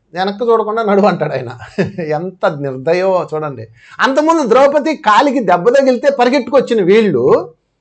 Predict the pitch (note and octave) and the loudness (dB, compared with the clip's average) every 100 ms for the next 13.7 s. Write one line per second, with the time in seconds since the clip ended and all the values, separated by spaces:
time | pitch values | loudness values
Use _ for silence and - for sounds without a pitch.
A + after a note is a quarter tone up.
0 | _ _ - F3+ C#4 D4+ F4 D4+ C#4+ C#4 | _ _ -10 0 2 2 0 0 2 0
1 | D4+ F4 D4 G#3 A#2 F#2 - _ _ _ | 0 -2 0 0 0 -8 -20 _ _ _
2 | _ _ _ _ _ _ _ _ _ _ | _ _ _ _ _ _ _ _ _ _
3 | _ _ _ _ _ G#3+ A#3 C4+ E4+ D#4+ | _ _ _ _ _ -2 0 2 2 2
4 | C#4+ C4+ A3+ G#3+ F3+ D#3+ D#3 D#3 C#3+ E3+ | 2 2 2 2 -2 -2 -2 0 0 -2
5 | A3 D4 C#4+ C#4 C#4+ C#4+ G3+ G#3 G3 G3 | -2 2 4 6 6 4 4 4 4 2
6 | A3 B3+ B3+ A#3 A#3 B3+ A3 F#3+ G#3 G#3+ | 0 0 0 2 2 2 2 0 2 2
7 | A3+ A3+ A#3 A3+ G#3 G#3 G#3+ A3 A3+ A3+ | 2 2 0 -2 -4 -4 -4 -2 2 2
8 | A#3 G#3 G3 G#3 G#3 A3 A3+ G3 A3 G#3+ | 2 -2 -4 -4 -2 -4 -2 -2 0 0
9 | A#3+ A3+ A#3 E3 A2+ _ _ _ C#3+ F3+ | 0 0 0 0 -2 _ _ _ -10 -6
10 | - G#3 A3 G#3+ F#3+ A#3 - - _ _ | -6 -6 -6 -4 0 0 -2 -8 _ _
11 | _ _ _ _ _ _ - A#3 C#4 C#4 | _ _ _ _ _ _ -4 0 2 4
12 | C4+ B3+ A#3 G#3+ F3 A4+ D5+ A3 G#3 G3+ | 4 4 4 2 4 6 6 4 -2 -6
13 | F3 D#3 D#3+ C#3+ F#3 B2+ | -8 -8 -8 -8 -12 -12